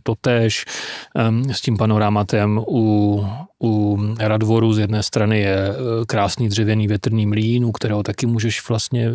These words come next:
mít, eh, pěkné, pěkný zážitek.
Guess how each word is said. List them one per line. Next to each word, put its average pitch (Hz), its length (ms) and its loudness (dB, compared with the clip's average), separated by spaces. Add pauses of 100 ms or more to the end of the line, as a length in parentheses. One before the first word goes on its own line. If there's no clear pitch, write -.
(200)
mít, 117 280 -2 (100)
eh, 143 40 -4 (680)
pěkné, 113 440 0 (340)
pěkný 117 280 0
zážitek. 107 560 2